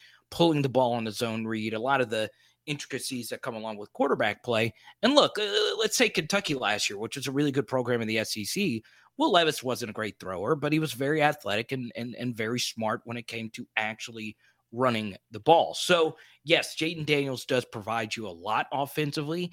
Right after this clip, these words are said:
He was the first quarterback that they did trot out there, but his intermediate passing game is something that looked a little wobbly. He did miss on some throws. He did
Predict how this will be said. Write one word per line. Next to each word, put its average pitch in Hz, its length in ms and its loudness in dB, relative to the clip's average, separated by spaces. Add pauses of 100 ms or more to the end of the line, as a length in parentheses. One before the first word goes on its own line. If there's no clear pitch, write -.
(200)
He 135 120 -6
was 135 240 2
the 123 80 -4
first 131 300 -2
quarterback 120 400 -2
that 117 200 -6
they 117 160 -4
did 117 280 -4
trot 104 320 -2
out 110 240 2
there, 196 320 4 (400)
but 214 320 6 (160)
his 160 280 2
intermediate 190 580 2
passing 175 480 0
game 170 420 2
is 156 400 2
something 165 640 -2 (400)
that 156 340 4 (200)
looked 160 260 2
a 170 60 2
little 165 240 2
wobbly. 127 520 2
He 135 240 -6
did 147 300 0
miss 135 220 -2
on 98 120 -10
some 95 180 -16
throws. - 480 -12
He 135 140 -6
did 147 380 2